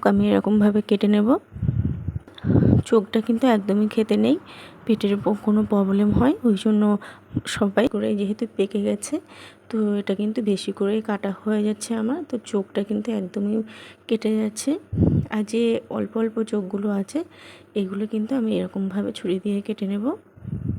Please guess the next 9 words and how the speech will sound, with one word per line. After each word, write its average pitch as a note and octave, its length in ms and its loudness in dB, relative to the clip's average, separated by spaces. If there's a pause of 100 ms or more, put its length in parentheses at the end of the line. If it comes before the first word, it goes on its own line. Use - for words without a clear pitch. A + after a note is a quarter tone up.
(1400)
তো A#3 160 -6
আনারসটা G3+ 440 -2
খুবই G#3+ 320 0 (920)
পেকে G#3 320 0
গেছে, G#3+ 300 0 (140)
ওই G#3 140 -2
জন্য G3 280 -4
কিন্তু G#3 280 -4
এটা A3+ 240 -6